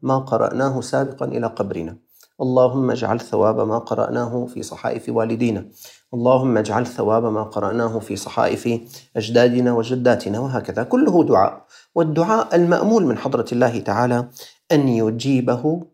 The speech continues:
وإن كنا نحن نطمع بفضل الله عز وجل، لكن لا ملزم لحضرة الله تعالى. رجانا بالله عز وجل أن يجيب دعاء عباده المؤمنين، والله أعلم.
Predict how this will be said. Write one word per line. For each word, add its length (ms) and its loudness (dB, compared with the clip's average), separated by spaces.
وإن 240 2
كنا 460 2
نحن 160 -4
نطمع 400 2
بفضل 360 -4
الله 120 2
عز 240 -2
وجل، 340 0
لكن 420 0
لا 580 4
ملزم 680 0
لحضرة 480 -6
الله 260 -6
تعالى. 320 -4
رجانا 360 2
بالله 220 2
عز 220 -2
وجل 380 -4
أن 100 2
يجيب 340 0
دعاء 760 -2
عباده 400 -4
المؤمنين، 720 -8
والله 420 -2
أعلم. 220 -10